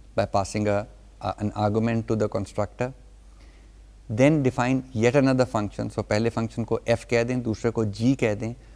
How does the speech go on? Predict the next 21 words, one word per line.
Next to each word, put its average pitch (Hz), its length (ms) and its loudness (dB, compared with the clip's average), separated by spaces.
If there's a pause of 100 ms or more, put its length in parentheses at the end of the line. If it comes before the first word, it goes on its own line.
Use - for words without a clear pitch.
(140)
उसके 143 260 2
अंदर 139 200 4
आप 127 180 0
कहें 120 320 -4 (280)
स्टैटिक - 720 0 (200)
ट्रक 120 320 0 (240)
डी, 101 320 0 (1400)
ओके, 120 280 -8 (360)
और 113 120 4
डी 120 200 6
को 127 160 4
भी 117 180 4
आप 107 180 0
एक 107 180 -2
नाम 101 240 -2
दे 95 140 -2
दें 95 260 -6
डी। 90 160 -8 (1000)
मेन 147 360 6
के 175 100 2
अंदर 110 340 0